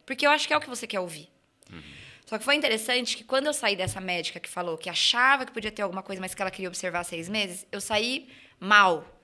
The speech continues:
Speaker 1: Saí mal dali. A mãe tava comigo e eu falei assim pra ela: falei, "Mãe,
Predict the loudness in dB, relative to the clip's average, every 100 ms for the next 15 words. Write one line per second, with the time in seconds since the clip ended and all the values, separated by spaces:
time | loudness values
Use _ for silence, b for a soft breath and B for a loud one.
0 | -20 -10 -6 -2 0 0 -2 -4 -4 -6
1 | -4 -2 -2 -2 0 0 2 -2 -4 -6
2 | -6 -6 -4 -6 -8 -6 -2 -2 -4